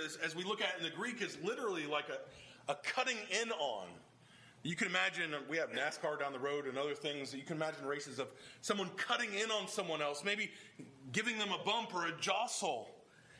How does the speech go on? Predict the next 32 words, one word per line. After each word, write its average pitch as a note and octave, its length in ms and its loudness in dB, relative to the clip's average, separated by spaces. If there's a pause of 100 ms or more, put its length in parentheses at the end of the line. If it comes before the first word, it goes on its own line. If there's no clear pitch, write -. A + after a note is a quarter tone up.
(120)
He F#3+ 80 0
says G#3 180 0
they're A3 220 4 (160)
hindering C#4 340 2
you. G3+ 140 2
They're G3+ 100 4
cutting C4 380 2
in A#3 500 2 (520)
on F#3 260 4
you D#3 320 2
as D3 160 -2
you F3 160 0
run F3+ 200 2
your E3 180 2
race. - 680 0 (580)
And F3+ 100 6
they're G#3 120 6
keeping C4 560 2
you E3+ 180 2
from G3+ 220 2
obeying G3 800 2 (580)
truth. - 920 0 (2000)
This B2 140 2
truth - 380 0
that E3 120 4
is D#3+ 120 0
the D#3+ 100 0
good F3+ 220 0
news F3+ 240 -2
of D3+ 100 0
salvation, D#3+ 880 0
the C#3 120 0